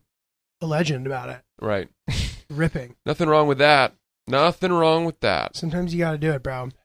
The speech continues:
Speaker 2: Hell yeah.
Speaker 1: Um, dude, something really funny happened to me the other day that I'd like to share with you guys.
Speaker 2: Oh, please.
Speaker 1: So I'm walking down the street. Occasionally, dude, my new apartment, bro, I sleep like a fucking young child.
Speaker 2: Ah.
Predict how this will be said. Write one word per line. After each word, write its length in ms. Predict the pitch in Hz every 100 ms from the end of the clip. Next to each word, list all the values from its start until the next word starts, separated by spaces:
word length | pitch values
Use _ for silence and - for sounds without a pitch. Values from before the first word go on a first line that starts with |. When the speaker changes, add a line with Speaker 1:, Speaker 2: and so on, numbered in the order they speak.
| _
Speaker 2:
Hell 380 | 104 107 104
yeah. 360 | 101 90 82 78 - _
Speaker 1:
Um, 340 | 180 180 165
dude, 280 | 147 180 170
something 300 | - 196 208
really 220 | 180 165 165
funny 260 | 151 147
happened 520 | 135 143 139 139 139
to 100 | 131
me 100 | 135
the 120 | 131 131
other 120 | 127
day 140 | 127
that 100 | 123
I'd 100 | 123
like 120 | 123
to 80 | -
share 160 | - 143
with 120 | -
you 100 | 180
guys. 100 | 180
Speaker 2:
Oh, 120 | - 143
please. 420 | - 104 - - _
Speaker 1:
So 120 | -
I'm 60 | 190
walking 240 | 202 220
down 160 | 220 220
the 60 | 208
street. 420 | - 185 175 - -
Occasionally, 560 | - 302 302 330 311
dude, 320 | 196 208 165 -
my 180 | 190 208
new 160 | 240
apartment, 400 | 277 180 180 196
bro, 220 | 208 208
I 160 | 208 165
sleep 540 | - - - 180 - - _
like 220 | 175 165
a 140 | 175
fucking 600 | 143 - - 165 - 180 160
young 380 | 139 143 196 214
child. 540 | - 165 165 220 - _ _ _
Speaker 2:
Ah. 280 | 107 104 101